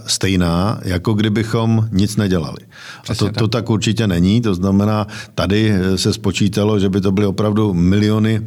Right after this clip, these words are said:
Speaker 1: osob, které by, eh, možná zemřely. A, eh, ještě jedna věc je tam zákeřná, a to ta, že, eh, když mám zápal plic, ten klasický po chřipce, eh, tak se tam uplatňuje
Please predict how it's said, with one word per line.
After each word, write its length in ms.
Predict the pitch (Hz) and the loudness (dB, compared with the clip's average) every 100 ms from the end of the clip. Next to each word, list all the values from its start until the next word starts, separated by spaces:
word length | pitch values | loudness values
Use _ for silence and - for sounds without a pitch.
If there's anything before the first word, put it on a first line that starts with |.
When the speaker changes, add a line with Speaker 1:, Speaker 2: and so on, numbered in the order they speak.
| 110 | -8
Speaker 1:
osob, 400 | 107 - 113 117 | -6 -2 -2 -2
které 320 | - 98 101 | -2 0 2
by, 180 | 98 101 | 0 -2
eh, 440 | - - - - 90 90 87 90 90 | -6 -16 -12 -2 0 2 2 0 0
možná 360 | 87 90 90 82 | 0 0 0 0
zemřely. 560 | 82 80 92 101 139 143 - - - - - | -2 0 0 2 0 -4 -12 -16 -16 -20 -6
A, 340 | 92 95 90 87 92 | -2 0 -2 -4 -2
eh, 40 | 87 87 85 85 - | 0 0 0 -2 -4
ještě 220 | - 120 | -2 0
jedna 320 | 98 92 104 | 2 2 0
věc 220 | 110 110 117 | 0 0 0
je 60 | |
tam 180 | 113 110 | 0 0
zákeřná, 600 | 104 107 113 110 113 113 | 0 0 0 0 0 0
a 40 | 110 | 0
to 140 | 117 | -2
ta, 220 | 98 95 | 0 0
že, 220 | 104 113 113 - - - | 2 0 -4 -12 -16 -6
eh, 100 | 80 | -4
když 220 | 82 90 113 | 0 0 0
mám 220 | 117 95 | 0 0
zápal 360 | 92 95 123 | 0 -2 -4
plic, 520 | 110 85 80 113 - - - - | -4 -4 -4 -4 -6 -8 -20 -10
ten 140 | - 90 | -4 -2
klasický 640 | 87 87 101 - - 117 | -2 -2 -2 -2 0 0
po 220 | 113 95 | 0 -2
chřipce, 640 | 82 - 90 - 85 95 143 - - - - - | -2 -4 -4 -4 -2 -2 -2 -6 -18 -18 -10 -6
eh, 40 | 85 | -4
tak 160 | 87 - | -2 -2
se 100 | 104 | 0
tam 180 | 117 | 0
uplatňuje 640 | 98 - 113 110 117 117 | 0 0 -2 0 0 0